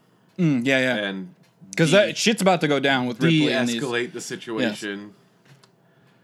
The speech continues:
Speaker 1: Yes.
Speaker 2: and tell Ripley that it's time to get back to her cell. And you
Speaker 1: Mm-hmm.
Speaker 2: watch her make the impossible shot.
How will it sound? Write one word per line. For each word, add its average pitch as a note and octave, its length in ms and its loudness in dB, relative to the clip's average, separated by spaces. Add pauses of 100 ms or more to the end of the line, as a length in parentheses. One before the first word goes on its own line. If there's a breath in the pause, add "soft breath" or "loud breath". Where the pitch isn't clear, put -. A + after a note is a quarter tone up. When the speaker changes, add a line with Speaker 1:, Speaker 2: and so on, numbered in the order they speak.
(340 soft breath)
Speaker 1:
Yes. A2+ 100 -4
Speaker 2:
and G2 200 -6
tell G#2+ 300 -6
Ripley G#2 340 -8
that G2 100 -6
it's G2 120 -10
time G2 160 -8
to F#2 60 -12
get F#2 120 -10
back F#2+ 200 -8
to G#2+ 80 -14
her F#2+ 100 -8
cell. F#2 520 -8
And G#2 180 -4
you A2 100 -4
Speaker 1:
Mm-hmm. G#2 80 -4
Speaker 2:
watch G2+ 220 -6
her G2+ 320 -8
make G#2 340 -8
the G#2+ 280 -8
impossible G2+ 600 -10
shot. E2 380 -12